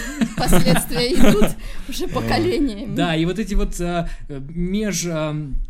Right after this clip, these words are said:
Speaker 3: э, поколенческие, э, истории, да, которые случаются,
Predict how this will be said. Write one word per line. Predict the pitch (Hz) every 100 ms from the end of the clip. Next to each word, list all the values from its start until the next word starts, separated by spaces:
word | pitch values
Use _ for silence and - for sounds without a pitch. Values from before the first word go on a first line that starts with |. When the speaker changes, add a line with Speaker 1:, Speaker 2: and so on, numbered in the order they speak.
| - - - -
Speaker 3:
э, | 131 135 127 -
поколенческие, | 165 165 180 170 160 - 156 147 143
э, | 139 139 135 127 127 139 127
истории, | 160 165 - 285 247 151
да, | 143 175
которые | 170 160 151
случаются, | 160 147 160 143 135 - 135